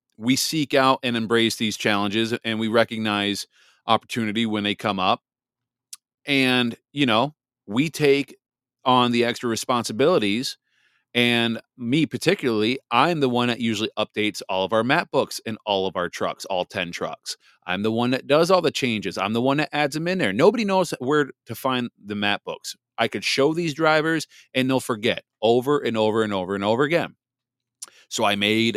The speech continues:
a master map book that has laminated sheets so nobody can steal them. And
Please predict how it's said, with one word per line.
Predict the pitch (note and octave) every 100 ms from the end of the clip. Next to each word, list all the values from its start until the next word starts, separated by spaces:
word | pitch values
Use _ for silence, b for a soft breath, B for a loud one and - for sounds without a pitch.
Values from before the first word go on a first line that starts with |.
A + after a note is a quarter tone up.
| -
a | B2 C3+
master | C3 C#3 E3 - C3+
map | A2+ F#2 -
book | G2+ F2 -
that | G2+ G#2
has | - A2 G2
laminated | F2+ G2 A2 A#2+ B2 B2
sheets | - F#3 -
so | F#2+
nobody | E2+ F2 G#2
can | B2
steal | A#2+ - F#3+ G3
them. | C#3+ D2 - _ _ _ _ _ _ _ _ _ _ _ _ _ _ _ _
And | B2 B2+ B2 A#2+